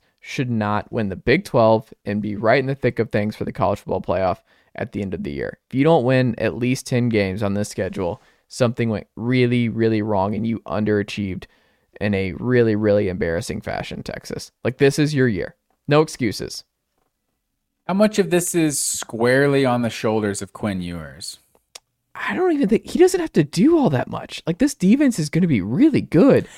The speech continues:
Speaker 2: I
Speaker 1: And they
Speaker 2: mean,
Speaker 1: have
Speaker 2: but
Speaker 1: dudes everywhere. Just put the ball in the hands of your playmakers. Like, you have dudes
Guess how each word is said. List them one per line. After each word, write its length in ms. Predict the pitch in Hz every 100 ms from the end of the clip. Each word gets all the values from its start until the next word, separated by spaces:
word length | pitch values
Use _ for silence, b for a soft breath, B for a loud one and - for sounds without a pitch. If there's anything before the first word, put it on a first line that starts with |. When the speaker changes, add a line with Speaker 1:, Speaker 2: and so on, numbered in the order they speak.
| B -
Speaker 2:
I 80 | 190
Speaker 1:
And 80 |
they 60 | 208
Speaker 2:
mean, 80 | 320
Speaker 1:
have 80 | 302
Speaker 2:
but 120 | 170
Speaker 1:
dudes 300 | 233 269 - -
everywhere. 640 | 170 302 240 117 95 - -
Just 320 | 202 - -
put 200 | 330 -
the 80 | 131
ball 320 | - 151 226
in 60 |
the 80 | 139
hands 260 | 170 196 208
of 60 |
your 100 | 131
playmakers. 440 | 104 226 - 110 -
Like, 160 | -
you 100 | 226 320
have 200 | 160 143
dudes 320 | 135 107